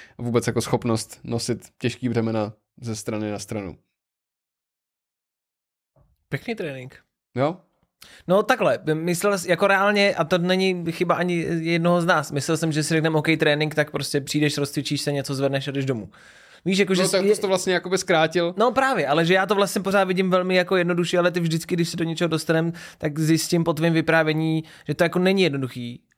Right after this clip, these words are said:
Speaker 2: a že to zase zatím skrývá mnohem víc a vlastně mi řekneš, „Pojďme udělat samostatnou epizodu na rozcvičku.“ A já si říkám, „Ty vole, co, co jako je na rozcvičce, co si zakroutím hlavou,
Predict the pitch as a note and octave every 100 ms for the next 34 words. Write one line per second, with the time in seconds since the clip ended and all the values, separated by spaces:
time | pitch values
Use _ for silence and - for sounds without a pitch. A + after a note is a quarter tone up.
0 | _ C3+ C#3 - - D3 D3 - D#3 D3+
1 | D#3+ D3+ D#3 D3 D3 D3 D3 D3 D3 C#3+
2 | C#3+ D#3 D3 C#3+ D3+ - C3+ D3 C#3+ C#3+
3 | C#3 C3+ C#3+ C3 C3 C#3+ D3 C#3 D#3 C3+
4 | - A#2+ A#2 - B2+ B2+ A#2+ B2+ A#2+ -
5 | - C3+ B2+ C3 C3+ C#3 C#3+ - B2 A#2+
6 | B2 B2 A#2+ A#2+ C3+ B2+ B2 B2 B2+ C3